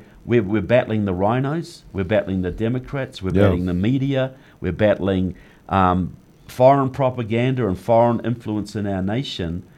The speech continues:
Speaker 1: What we have is eighty million Trump voters, thirty million more who wish they had been,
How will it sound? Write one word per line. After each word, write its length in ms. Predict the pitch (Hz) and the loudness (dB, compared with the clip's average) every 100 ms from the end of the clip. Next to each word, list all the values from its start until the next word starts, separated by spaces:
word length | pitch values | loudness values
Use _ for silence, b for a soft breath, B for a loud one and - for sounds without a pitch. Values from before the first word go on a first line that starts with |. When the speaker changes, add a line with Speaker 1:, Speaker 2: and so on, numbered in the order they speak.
| b b | b b
Speaker 1:
What 280 | - 127 147 | 2 4 4
we 180 | 139 139 | 0 0
have 380 | 127 98 95 98 b b b 92 | 0 0 0 -4 b b b -6
is 140 | 90 | 2
eighty 260 | 104 131 143 | 2 4 0
million 300 | 143 143 135 | 0 0 -2
Trump 300 | 135 123 80 | -4 -4 -2
voters, 580 | 92 90 90 95 - b b - | 0 0 0 -4 -8 b b -14
thirty 340 | - 113 135 | 0 0 2
million 320 | 127 127 123 113 | 2 2 2 2
more 240 | 110 101 | 2 0
who 100 | 104 | 0
wish 220 | 101 101 | -2 -4
they 180 | 95 90 | -6 -6
had 240 | 104 117 98 | -4 -6 -6
been, 360 | 85 90 123 | -6 -4 -8